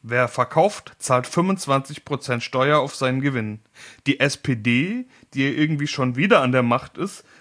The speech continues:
will jetzt sogar dreißig Prozent. Zu all den Steuerthemen hört euch bitte Step sechs nochmal an. Dazu nur kurz der schöne Börsenspruch,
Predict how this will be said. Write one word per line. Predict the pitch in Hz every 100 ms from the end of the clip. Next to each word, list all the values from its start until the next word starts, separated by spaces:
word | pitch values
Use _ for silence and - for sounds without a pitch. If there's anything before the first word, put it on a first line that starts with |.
| -
will | 135
jetzt | 135 139
sogar | 135 120
dreißig | 113 123 147 196 - 135 -
Prozent. | - 113 - 110 107 _ - _
Zu | - 143
all | 139 185
den | 196
Steuerthemen | 180 - 165 175 - 127 127 160
hört | 143 156
euch | 165 -
bitte | 151 151 170 170
Step | - - - - - -
sechs | 123 143 - -
nochmal | 110 113 110
an. | 101 104 - _ _ _ _ _ _ _ _ _ _ _ _ _ _ _ _ -
Dazu | 143 190 - 190 185
nur | 143 147 127
kurz | 196 240 - -
der | 131
schöne | - - 123 117
Börsenspruch, | 113 123 156 156 - 143 -